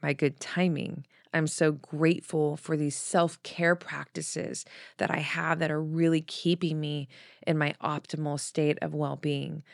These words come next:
I'm so grateful that I got to laugh today. I'm so grateful to have ins-, inspiration, you know, to be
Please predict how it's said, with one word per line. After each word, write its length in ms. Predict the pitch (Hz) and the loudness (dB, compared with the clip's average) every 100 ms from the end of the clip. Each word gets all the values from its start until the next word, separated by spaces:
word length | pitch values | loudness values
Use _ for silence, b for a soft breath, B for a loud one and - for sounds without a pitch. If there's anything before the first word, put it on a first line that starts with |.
| B B B | B B B
I'm 200 | - 165 | 0 2
so 340 | 156 - 180 175 | 2 4 4 4
grateful 720 | 156 151 160 180 - 180 180 | 0 0 2 2 -2 -4 -2
that 180 | 175 170 | -2 -2
I 120 | 160 | -2
got 260 | 156 156 - | -2 -4 -6
to 140 | 170 | -8
laugh 420 | 165 160 147 160 | -4 -2 -4 -4
today. 580 | - - 170 139 - 160 b b b - | -10 -10 -6 -6 -6 -10 b b b 4
I'm 160 | 190 | 4
so 220 | 175 214 | 8 6
grateful 880 | 185 175 170 165 - 160 151 151 151 - _ | 8 8 8 6 4 6 8 6 2 -4 _
to 600 | - - 175 156 151 151 - | -6 2 4 6 6 4 0
have 280 | - 185 175 | 2 2 2
ins-, 320 | 160 - - _ _ - | 0 -4 -10 _ _ 2
inspiration, 880 | 226 214 - 180 151 151 - - 170 | 2 4 4 6 8 4 -2 -6 -4
you 100 | 185 | 0
know, 160 | 160 156 | 4 2
to 160 | - | 2
be 420 | 170 180 175 165 | 0 4 4 4